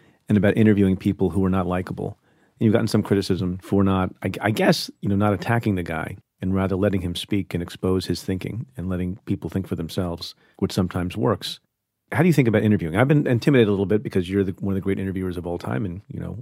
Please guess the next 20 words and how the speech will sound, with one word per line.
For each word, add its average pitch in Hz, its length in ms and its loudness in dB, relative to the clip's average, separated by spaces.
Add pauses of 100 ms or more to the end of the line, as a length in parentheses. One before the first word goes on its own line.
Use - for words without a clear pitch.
(100)
I've 85 180 -10
been 92 120 -2
doing 90 140 -2
this 90 80 -6
only 92 140 -4
a 87 60 -6
little 98 180 0
while. 90 440 -4 (480)
How - 120 -4
do 143 60 4
you 143 80 2
think 104 160 0
about 90 160 -2
interviewing? 87 500 -4 (480)
And 95 160 0 (160)
is 104 100 6
it 98 80 2
a 95 60 0
different 120 300 2
approach? 98 520 0